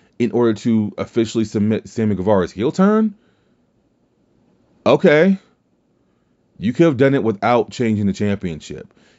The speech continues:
You could have kept him on this undefeated streak, which was the most, um, <laughs> um, unexcited undefeated streak of all time. Um, but you didn't, you gave him one title defense. And, uh, like,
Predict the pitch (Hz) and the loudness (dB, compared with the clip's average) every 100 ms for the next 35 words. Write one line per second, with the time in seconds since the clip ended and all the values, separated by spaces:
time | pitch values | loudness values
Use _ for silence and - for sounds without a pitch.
0 | - 123 135 - 127 117 110 101 - 120 | -6 0 2 2 -2 -2 -2 -4 -4 -2
1 | 117 - 120 107 - 95 104 95 101 117 | -2 -2 -2 -2 -4 -6 -4 -2 0 0
2 | 110 - _ _ _ _ - 98 95 90 | -2 -6 _ _ _ _ -4 -2 -2 -2
3 | 85 82 78 76 67 _ _ _ _ _ | -6 -8 -10 -14 -18 _ _ _ _ _
4 | _ _ _ - 123 - 110 101 _ _ | _ _ _ -6 -6 -2 -6 -6 _ _
5 | _ _ _ - - 104 104 95 90 87 | _ _ _ -20 -10 -4 -2 -2 -2 -4
6 | 82 78 - _ _ _ _ _ _ 123 | -8 -10 -16 _ _ _ _ _ _ -2
7 | 139 - - 139 143 104 - _ 110 113 | -2 -4 -2 2 2 2 -6 _ -8 -6
8 | 110 104 98 95 95 107 98 101 78 85 | -2 -4 -4 -6 -2 0 0 -4 -6 -8
9 | 98 _ _ _ _ _ _ 101 110 104 | -10 _ _ _ _ _ _ -4 -2 0
10 | 101 98 92 _ _ _ _ - 113 117 | 2 0 -2 _ _ _ _ -2 -2 -2
11 | 113 92 127 120 120 139 117 139 120 143 | -6 -2 -2 0 0 2 0 -2 -4 -4
12 | 101 85 80 - 104 104 104 - - 110 | -4 -8 -14 -12 -6 -6 -6 -8 -6 -6